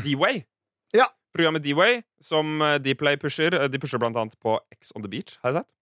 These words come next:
Speaker 2: Det har jeg gjort.
Speaker 1: Ehm, så det kan jo fort bli et kjendisparty, Jonas.
Speaker 2: Det kan fort bli det. Jeg,
Speaker 1: Skal du på det?
Speaker 2: jeg, jeg følger spent med på attending-lista, men altså, jeg, jeg skal mest sannsynlig dit, fordi det har jeg satt, sagt atten-, at-, attending på,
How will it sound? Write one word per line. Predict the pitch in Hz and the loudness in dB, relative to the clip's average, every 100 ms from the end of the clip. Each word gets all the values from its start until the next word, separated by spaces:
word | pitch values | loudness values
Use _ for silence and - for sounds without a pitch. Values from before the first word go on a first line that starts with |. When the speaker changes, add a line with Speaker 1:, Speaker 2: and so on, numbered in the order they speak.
| _ | _
Speaker 2:
Det | 117 127 | -4 -2
har | 147 | 0
jeg | 170 | 2
gjort. | 135 | 2
Speaker 1:
Ehm, | 117 117 113 110 113 113 110 113 113 - | 2 2 2 2 2 0 0 -2 -4 -4
så | 143 | -2
det | 135 160 175 | 2 2 2
kan | 135 | -4
jo | 123 135 | -4 -6
fort | 139 - | -8 -10
bli | 120 | -4
et | 117 - | -4 -4
kjendisparty, | 101 104 107 107 | -8 -6 -6 -4
Jonas. | 104 156 - _ _ _ - - _ | -6 -8 -12 _ _ _ -20 -20 _
Speaker 2:
Det | - | -2
kan | 202 220 | 0 0
fort | - 208 165 | -2 -4 -4
bli | 147 | -4
det. | 139 | 0
Jeg, | 196 208 196 | 4 6 6
Speaker 1:
Skal | 202 | 6
du | 208 202 | 4 2
på | |
det? | - | 2
Speaker 2:
jeg, | 208 | 2
jeg | 190 | 2
følger | 220 190 | 2 2
spent | - - - 180 190 | 2 -2 -2 -2 -2
med | 175 143 | -4 0
på | 156 | 0
attending-lista, | 156 151 123 123 123 127 - 185 190 | 0 -2 -4 -4 -4 -4 0 2 2
men | 196 | 2
altså, | 202 202 214 | 2 2 4
jeg, | 214 208 214 | 4 4 2
jeg | 220 202 | 0 0
skal | - 214 | 2 0
mest | 208 202 208 - - | 2 -2 -2 -4 -2
sannsynlig | 214 202 175 165 | -2 0 -2 -2
dit, | 151 156 - - 143 | -2 -4 -8 -20 -10
fordi | - 165 | -2 0
det | 160 | 2
har | 151 151 | 2 0
jeg | |
satt, | - - 147 - _ _ _ _ | -2 -6 -6 -8 _ _ _ _
sagt | - 143 _ - | -10 -10 _ -6
atten-, | 165 156 135 120 | -4 -2 -4 -6
at-, | 135 - | -10 -6
attending | 131 127 - 135 123 131 131 | -4 -4 -6 -4 -2 -2 2
på, | 190 220 | 4 4